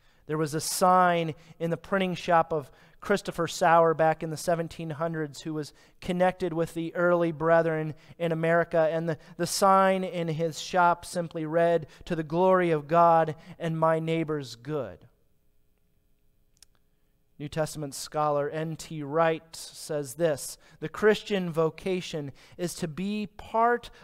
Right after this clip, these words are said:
of the restoration of justice, beauty, freedom, truth, power, spirituality, and relationships." Broadly, this is the ongoing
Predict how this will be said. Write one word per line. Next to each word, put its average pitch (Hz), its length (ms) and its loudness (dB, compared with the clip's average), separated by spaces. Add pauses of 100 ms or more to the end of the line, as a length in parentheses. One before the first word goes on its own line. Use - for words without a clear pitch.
of 180 160 0
the 170 140 0
restoration 180 920 -2 (220)
of 165 180 -4
justice, 180 760 -4 (280)
beauty, 175 600 -4 (160)
freedom, 190 760 -2 (260)
truth, 202 580 -6 (240)
power, 190 600 2 (160)
spirituality, 190 1200 2 (200)
and 175 200 -2
relationships." 156 1200 -4 (1800)
Broadly, 180 560 6
this 196 280 2
is 196 120 -6
the 185 220 -4
ongoing 190 1080 2